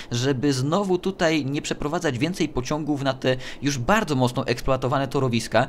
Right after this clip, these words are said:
gdzie tych pociągów pojawia się masa, więc cały czas, no, występują jakieś tam mniejsze bądź też większe korki. E, tego chcę uniknąć, dlatego też zależy mi na tym, aby wybudować kolejną magistralę kolejową, nie połączoną z tą pierwszą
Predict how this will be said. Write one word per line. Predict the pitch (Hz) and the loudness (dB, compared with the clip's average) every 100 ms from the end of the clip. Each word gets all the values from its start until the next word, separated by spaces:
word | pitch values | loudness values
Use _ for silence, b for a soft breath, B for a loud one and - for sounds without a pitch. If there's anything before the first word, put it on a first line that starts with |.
| B B | B B
gdzie | 117 | -6
tych | 139 147 | -6 -2
pociągów | 139 156 151 | -2 -2 -4
pojawia | - 160 160 | -4 -2 0
się | - 160 | 0 0
masa, | 170 190 240 277 - 113 120 | -2 0 2 2 4 2 2
więc | 131 | -2
cały | - 185 185 | -2 0 0
czas, | 175 170 170 - B B B | 2 2 2 0 B B B
no, | - | -2
występują | 180 175 165 196 165 | 0 -2 4 4 4
jakieś | 160 156 | 0 -4
tam | - 143 139 139 - - - - - | 0 2 2 -2 -10 -18 -20 -20 -4
mniejsze | 120 139 170 170 147 | 0 4 4 2 0
bądź | 139 | 0
też | 139 127 | -2 0
większe | 147 - 135 | 0 0 0
korki. | 123 120 120 139 B B B | 0 2 0 -2 B B B
E, | - | -6
tego | 117 175 | -2 0
chcę | 170 - | 0 2
uniknąć, | 139 135 139 139 | 2 0 -4 -4
dlatego | 113 131 147 139 | -2 -2 0 0
też | 139 | 0
zależy | 123 127 143 139 | 2 2 2 0
mi | |
na | 131 | -2
tym, | 135 131 | -2 -2
aby | - 123 | -2 -2
wybudować | 127 127 127 123 | -2 0 0 0
kolejną | - 120 139 151 | 0 2 2 0
magistralę | 151 143 - 147 143 | -2 -2 -2 0 0
kolejową, | 147 143 139 139 | 0 2 2 2
nie | 123 143 | 2 2
połączoną | - 151 135 143 127 | 2 2 2 -2 -2
z | |
tą | 131 123 | -2 0
pierwszą | 120 117 - 165 | 0 0 0 0